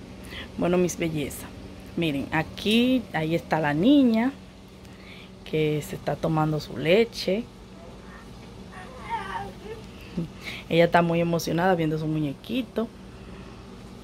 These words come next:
Miren, en esta esquina lo que tengo es el cubito de echarle la ropa de ella, la ropa sucia, ya la ropa que ella ensucia.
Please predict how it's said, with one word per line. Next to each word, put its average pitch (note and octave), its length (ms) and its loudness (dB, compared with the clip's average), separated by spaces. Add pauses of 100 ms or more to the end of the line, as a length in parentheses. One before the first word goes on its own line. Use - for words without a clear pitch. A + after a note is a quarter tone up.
(220)
Miren, D#3 220 0 (960)
en F3 320 8
esta G3 240 8
esquina F3+ 520 4 (1600)
lo D#3+ 160 6
que E3 120 4
tengo F3+ 440 8
es E3 200 6 (460)
el E3+ 260 4
cubito E3+ 380 2
de F3+ 120 10
echarle E3 400 2
la E3 180 4
ropa E3 360 4
de E3+ 100 8
ella, D#3 240 2
la D#3 140 2
ropa D#3 240 -2
sucia, E3 480 -4 (500)
ya D3 80 -4
la D3 80 0
ropa D#3+ 300 2
que D#3 180 0
ella D3 420 2
ensucia. D3+ 480 -2